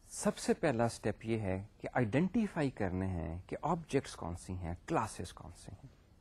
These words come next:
ऑब्जेक्ट और क्लासेस में इंटरचेंजेबल यूज़ कर जाता हूँ अक्सर औकात। So,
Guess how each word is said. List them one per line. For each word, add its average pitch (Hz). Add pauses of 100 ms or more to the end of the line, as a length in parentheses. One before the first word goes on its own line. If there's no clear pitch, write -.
(320)
ऑब्जेक्ट 143
और 131
क्लासेस 101
में 98 (340)
इंटरचेंजेबल 101
यूज़ 85
कर - (120)
जाता -
हूँ - (440)
अक्सर -
औकात। - (1300)
So, 123